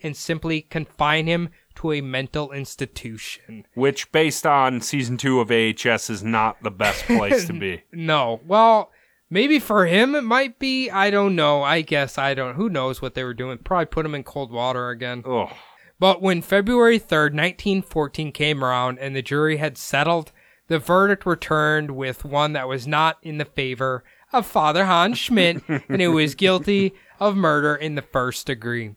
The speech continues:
Speaker 2: Bitch.
Speaker 1: After hearing the verdict, Hans immediately burst out in laughter in the eerily quiet courtroom.
Speaker 2: Mm. <laughs>
Speaker 1: How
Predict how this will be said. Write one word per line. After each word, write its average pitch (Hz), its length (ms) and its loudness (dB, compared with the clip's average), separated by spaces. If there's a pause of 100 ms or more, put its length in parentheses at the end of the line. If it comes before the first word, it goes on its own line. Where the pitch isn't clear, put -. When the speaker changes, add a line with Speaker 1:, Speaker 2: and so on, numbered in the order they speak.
Speaker 2:
Bitch. - 580 -4 (120)
Speaker 1:
After 233 480 2
hearing 254 440 2
the 202 100 4
verdict, 147 560 0 (200)
Hans 214 600 0
immediately 208 840 4
burst 175 580 0
out 185 240 6
in 175 260 0
laughter 147 760 0 (360)
in 160 180 0
the 147 240 -2
eerily 151 640 0 (100)
quiet 139 800 -2
courtroom. 123 1300 -8
Speaker 2:
Mm. - 400 -4
<laughs> - 80 -2
Speaker 1:
How 214 460 6